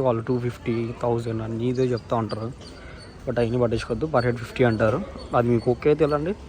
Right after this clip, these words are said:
లేదు by బస్ అనుకుంటే అలా వచ్చేయండి. ఒకవేళ ఆటో మారుకుంటే ఒకటి రెండు సార్లు అడగండి వాడిని రేట్ ఎంత అని. ఇప్పుడు మాకు ఎక్కేటప్పుడు ఒక రేటు చెప్పాడు, దిగినాక ఇంకో రేటు చెప్పాడు, అందుకే చెప్తాను. చూడండి, ఎవరన్నా ఫోటో తీసుకుంటే అక్కడ తీసుకొని, అక్కడి నుంచి తీసుకుంటే ఇలా వస్తుంది అనమాట. మంచి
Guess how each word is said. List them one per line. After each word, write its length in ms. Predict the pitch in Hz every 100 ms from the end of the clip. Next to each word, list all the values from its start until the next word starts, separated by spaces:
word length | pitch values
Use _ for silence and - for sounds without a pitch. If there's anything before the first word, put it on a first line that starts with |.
| - - - - -
లేదు 120 | 151
by 80 | 135
బస్ 180 | 131 127
అనుకుంటే 220 | 139 151
అలా 100 | 123 120
వచ్చేయండి. 360 | 107 123 101 117 - - - - - -
ఒకవేళ 220 | 123 135 151
ఆటో 240 | 131 151
మారుకుంటే 360 | 135 131 135 131
ఒకటి 220 | 123 180
రెండు 220 | 147 127
సార్లు 200 | 127 131
అడగండి 260 | 123 147 120
వాడిని 200 | 110 113
రేట్ 200 | 131 135
ఎంత 180 | 127 113
అని. 100 | 107 - - - - - -
ఇప్పుడు 160 | - 131
మాకు 180 | 139 143
ఎక్కేటప్పుడు 340 | 135 156 147
ఒక 80 | 127
రేటు 200 | 135 127
చెప్పాడు, 240 | 123 131
దిగినాక 260 | 123 127 123
ఇంకో 140 | 117
రేటు 220 | 117 110
చెప్పాడు, 300 | 113 101 110 110 - - - - - - - - - -
అందుకే 200 | 120 123
చెప్తాను. 280 | 110 104 107 123 113
చూడండి, 380 | - - 151 139
ఎవరన్నా 180 | 139 147
ఫోటో 180 | 139 143
తీసుకుంటే 260 | 127 151 123
అక్కడ 280 | - - 127
తీసుకొని, 380 | 127 - 147
అక్కడి 300 | 127 - 151
నుంచి 160 | 147 156
తీసుకుంటే 300 | 147 - 160
ఇలా 100 | 139 123
వస్తుంది 280 | - 120 113
అనమాట. 220 | 120 - - - - - - - - - -
మంచి 200 | 123 135